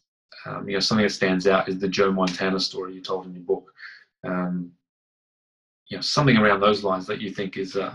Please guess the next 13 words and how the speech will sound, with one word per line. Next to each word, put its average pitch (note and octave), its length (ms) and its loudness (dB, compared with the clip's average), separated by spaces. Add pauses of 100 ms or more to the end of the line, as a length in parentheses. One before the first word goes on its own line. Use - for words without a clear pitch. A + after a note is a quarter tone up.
a A2 80 -6
really G2 500 4 (280)
one A2+ 120 4
of A2 40 8
your G#2+ 80 8
most, G2+ 220 4 (160)
most A2 300 2
prolific G2 680 -2
sort G2 200 -6
of - 80 -14
findings F#2+ 580 0
through G2 140 -6
that. - 180 -2